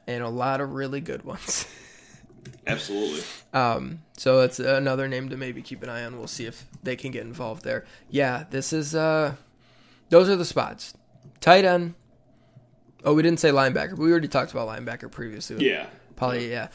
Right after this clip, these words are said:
Speaker 1: A couple linebackers, tight end, defensive line, couple D Bs.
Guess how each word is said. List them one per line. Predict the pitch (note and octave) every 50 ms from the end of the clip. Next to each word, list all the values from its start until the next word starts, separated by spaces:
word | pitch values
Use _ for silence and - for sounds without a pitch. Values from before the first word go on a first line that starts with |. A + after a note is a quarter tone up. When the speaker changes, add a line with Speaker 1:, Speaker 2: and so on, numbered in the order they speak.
| - - -
Speaker 1:
A | -
couple | - F#3 A3+ G#3
linebackers, | G3 F#3 F3+ F3 E3+ E3+ E3+ E3+ E3 - E3+ E3+ F3 E3+ E3 - -
tight | E3+ F3 F3+ E3+
end, | E3 D#3+ D#3+ D#3+ D#3 D#3 D#3 D3+ D3+ - _ _ _ _ -
defensive | - - - D#3+ E3 E3 - D3 C#3+
line, | D#3 D3 D3 D3 D3+ D3+ D3 D3 C#3+
couple | - C#3+ - D#3
D | D3+ D#3 D#3 D3+
Bs. | C#3 C#3+ C#3 C#3+ C#3 C#3 C#3 C#3 C#3 - -